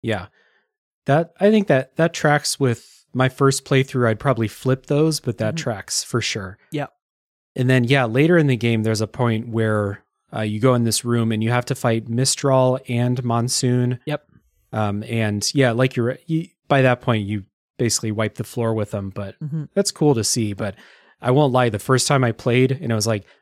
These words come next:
Speaker 1: "Fuck, Monsoon's back. Oh no." <laughs>
Speaker 2: Yep, yep. And then I think you immediately go then and fight Sundowner, like, right after that.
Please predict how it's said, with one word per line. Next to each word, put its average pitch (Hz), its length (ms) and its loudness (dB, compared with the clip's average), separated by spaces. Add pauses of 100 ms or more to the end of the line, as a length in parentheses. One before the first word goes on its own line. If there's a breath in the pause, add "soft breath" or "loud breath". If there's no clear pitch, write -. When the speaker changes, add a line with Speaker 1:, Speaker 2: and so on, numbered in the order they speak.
Speaker 1:
"Fuck, - 280 -2
Monsoon's 113 540 -2
back. 135 460 -4
Oh 110 240 -4
no." 120 580 -4
<laughs> 185 80 -10
Speaker 2:
Yep, 165 480 2
yep. 143 240 -10 (300 soft breath)
And 196 140 -4
then 262 100 2
I 285 80 2
think 247 200 -4
you 220 80 4
immediately 180 440 2
go 175 260 4
then 165 340 4
and 165 240 0
fight - 360 0
Sundowner, 156 680 4
like, 147 200 2
right 151 280 2
after 147 360 -2
that. 90 260 -8